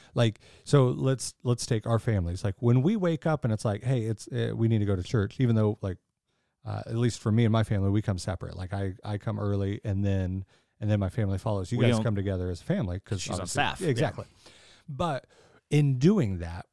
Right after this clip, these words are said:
Speaker 1: what we are communicating and articulating to even our spouses and our families, "I don't have it all together and I need Jesus."
Speaker 2: Yeah.
Speaker 1: You know, our neighbors see us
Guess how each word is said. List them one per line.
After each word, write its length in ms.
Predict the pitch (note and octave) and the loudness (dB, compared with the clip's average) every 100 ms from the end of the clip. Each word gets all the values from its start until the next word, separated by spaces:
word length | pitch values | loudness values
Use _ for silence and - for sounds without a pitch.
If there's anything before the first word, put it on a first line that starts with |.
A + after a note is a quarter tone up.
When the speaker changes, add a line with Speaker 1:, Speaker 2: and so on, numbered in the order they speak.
| - | -12
Speaker 1:
what 280 | D3 D3 | -4 -4
we 200 | C3+ D#3 | -2 0
are 500 | C#3+ A2+ G#2+ G2+ G2+ - | 0 0 -2 -4 -6 -10
communicating 800 | - B2+ C#3 F#3+ - G#2 G2+ A2+ | -6 -2 -2 -2 -4 -6 -4 -4
and 80 | G#2+ | -4
articulating 720 | G2 D3 C#3 A2 G#2 G#2+ G#2 | -4 -6 -6 -4 -2 -2 -4
to 160 | - D3+ | -6 -6
even 400 | E3 G3 C#3+ A2+ - | -2 0 0 -2 -6
our 140 | G#2+ G2 | -12 -12
spouses 600 | - - B2 - D#3+ C3 | -12 -10 -10 -6 -6 -4
and 80 | A2+ | -4
our 80 | F#2+ | -4
families, 540 | E3 E3+ G#2+ F#2+ - _ _ _ _ | -4 -2 -2 -6 -12 _ _ _ _
"I 100 | - | -6
don't 200 | G3+ A#3 B2+ | -4 -2 -2
have 120 | D3+ | 0
it 60 | |
all 120 | C#3 C3 | 0 0
together 280 | B2+ B2+ | 2 4
and 100 | G#2 | 4
I 60 | G2+ | 2
need 200 | G2+ F2+ | 0 -2
Jesus." 500 | - F2 - - - | -4 -8 -8 -16 -12
Speaker 2:
Yeah. 380 | F#2 F2+ F2+ F2+ - _ _ | -10 -10 -10 -12 -16 _ _
Speaker 1:
You 80 | C#3 | 0
know, 140 | B2 | 0
our 160 | - C#3+ | 2 2
neighbors 560 | D3+ F3 E3 G#2 F#2+ - | 4 2 2 0 -4 -8
see 360 | - - F#3 D#3 | -6 -2 0 0
us 400 | B2 B2 - | 0 -2 -8